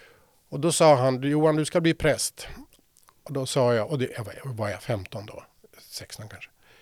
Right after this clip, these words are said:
Och då sa han, "Det kan jag inte för jag är kommunist." "Det blir nog bra med det också ska du se", sa han. <laughs> Och så, eh, prata-, pratade vi inte mer om det. Eh,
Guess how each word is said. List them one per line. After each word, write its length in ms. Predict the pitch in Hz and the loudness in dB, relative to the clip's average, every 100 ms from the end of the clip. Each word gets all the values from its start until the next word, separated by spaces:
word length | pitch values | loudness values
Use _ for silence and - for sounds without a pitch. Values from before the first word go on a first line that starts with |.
| - _ _ 147 | -20 _ _ -4
Och 60 | |
då 60 | 120 | 4
sa 100 | 123 | 4
han, 100 | 117 | 6
"Det 100 | 143 | 4
kan 260 | 160 143 | 6 6
jag 100 | 160 | 6
inte 160 | 160 127 | 4 0
för 100 | 131 | -2
jag 120 | 123 | -2
är 40 | 143 | 0
kommunist." 680 | 143 143 190 151 - - - - - - - - | 2 4 2 2 -4 -12 -20 -20 -20 -20 -8 0
"Det 120 | 196 | 4
blir 140 | 214 | 6
nog 160 | 160 147 | 4 4
bra 240 | 117 113 | 4 4
med 140 | 123 113 | 2 0
det 160 | 98 | -4
också 260 | - - 131 | -8 -4 -4
ska 180 | - 127 | -4 -6
du 80 | |
se", 140 | 120 - | -8 -10
sa 140 | - 107 | -8 -8
han. 200 | 110 - - - - 117 - - - - 135 | -10 -12 -12 -12 -4 -4 -4 -10 -12 -8 -8
<laughs> 0 | - | -6
Och 200 | - 160 | -4 -2
så, 320 | - 135 120 - - - - - - - - | 0 0 0 -2 -16 -18 -18 -20 -20 -20 -8
eh, 320 | 135 131 135 156 - | -6 -6 -8 -10 -14
prata-, 380 | - 247 196 - | 2 4 4 -2
pratade 320 | - 233 139 | 0 0 2
vi 40 | 196 | 0
inte 140 | 226 | 0
mer 140 | 139 110 | -2 -2
om 100 | 117 | -4
det. 220 | 120 160 - _ - | -6 -12 -16 _ 0
Eh, 320 | 135 120 117 | 2 4 2